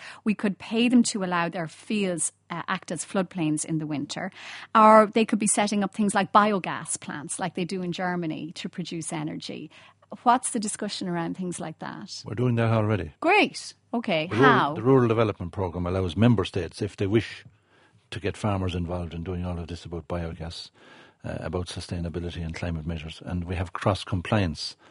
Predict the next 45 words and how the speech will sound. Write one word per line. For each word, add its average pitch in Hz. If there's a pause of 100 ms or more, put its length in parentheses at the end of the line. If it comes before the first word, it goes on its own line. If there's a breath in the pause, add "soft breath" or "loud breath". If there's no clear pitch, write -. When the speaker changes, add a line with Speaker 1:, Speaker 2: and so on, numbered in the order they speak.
(400 loud breath)
Speaker 2:
uh, 82
inspections 85
then 85
that 82
see 92
if 85
the 82
farmers 87
are 85
complying 87
with 80
what 80
they're 78
doing 85
and 82
supposed 87
to -
be 82
doing 85
on 80
these 80
programmes, 85
and 104
we 107
get, 107 (120)
we 120
give 123
them 123
money 147
for -
it. - (180 loud breath)
Speaker 1:
And 214
what 254
view 214
would 175
you 202
take 180
then 151
if 156
Irish 185
farmers 160
come 175
looking 160
for 160
opt-outs -